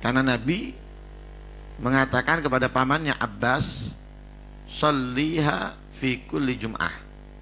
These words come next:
Karena Nabi mengajarkan, kalau bisa setiap hari, lakukan setiap hari, nggak bisa per Jum'ah.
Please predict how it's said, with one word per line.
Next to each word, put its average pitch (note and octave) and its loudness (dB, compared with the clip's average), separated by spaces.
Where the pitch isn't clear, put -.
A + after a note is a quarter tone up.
Karena F2+ -6
Nabi G#2 0
mengajarkan, A2 0
kalau G2 -2
bisa F#2+ 0
setiap F#2+ -2
hari, G2 0
lakukan F2+ -4
setiap F#2 -4
hari, F2+ -2
nggak F#2+ 0
bisa - 0
per B2+ 6
Jum'ah. A#2 0